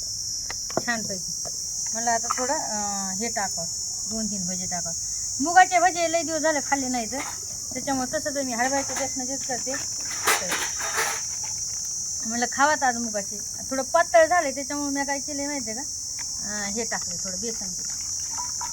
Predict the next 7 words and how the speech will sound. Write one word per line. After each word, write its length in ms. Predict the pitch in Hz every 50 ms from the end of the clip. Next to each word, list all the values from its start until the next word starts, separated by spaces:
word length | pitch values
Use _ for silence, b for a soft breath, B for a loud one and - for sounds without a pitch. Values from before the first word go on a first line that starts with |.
| - - - - 960 - 453 - - - - - - - - - - - -
जर 100 | 214 -
पातळ 400 | - - 277 285 - - 285 269
झालं 220 | 254 262 277 294 294 -
तरच 160 | 320 302 285 - -
टाका, 300 | 262 220 - - 240 262
नाही 200 | 262 240 226 214
तर 60 | 233